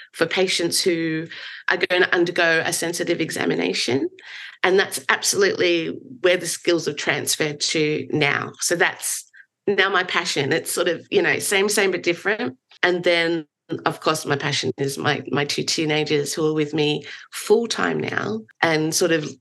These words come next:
like you said, lead by example or, or set a good example on,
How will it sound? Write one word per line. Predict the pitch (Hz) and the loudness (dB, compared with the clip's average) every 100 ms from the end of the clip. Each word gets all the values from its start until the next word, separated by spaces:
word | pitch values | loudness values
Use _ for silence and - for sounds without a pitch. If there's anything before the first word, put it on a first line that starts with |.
| _ _ - | _ _ -4
like | 165 139 - | -2 0 -2
you | 156 | 0
said, | 156 151 | 0 4
lead | 196 185 - | 4 4 2
by | 151 | -2
example | 147 151 147 139 143 - 147 147 147 - | -2 -4 -4 -2 -2 -2 0 2 2 2
or, | 143 - | 2 2
or | 165 | 0
set | - 180 | 0 0
a | 170 | 0
good | 160 151 | 0 -2
example | 143 139 143 - 147 143 | -2 0 0 0 0 2
on, | 139 139 139 | 2 0 -2